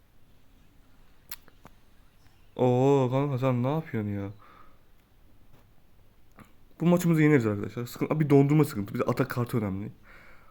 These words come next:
Atak kartı bağlayalım şimdi. Yenip yenemeyeceğimize. Ee, şimdi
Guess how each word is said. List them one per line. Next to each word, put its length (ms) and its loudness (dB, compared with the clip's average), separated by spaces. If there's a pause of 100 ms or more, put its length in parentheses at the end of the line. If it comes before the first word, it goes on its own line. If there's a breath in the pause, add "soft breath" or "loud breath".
(240 soft breath)
Atak 260 -2
kartı 420 -2 (920)
bağlayalım 580 2
şimdi. 340 -8 (460)
Yenip 180 0
yenemeyeceğimize. 580 -4 (3750 soft breath)
Ee, 400 -6
şimdi 640 -4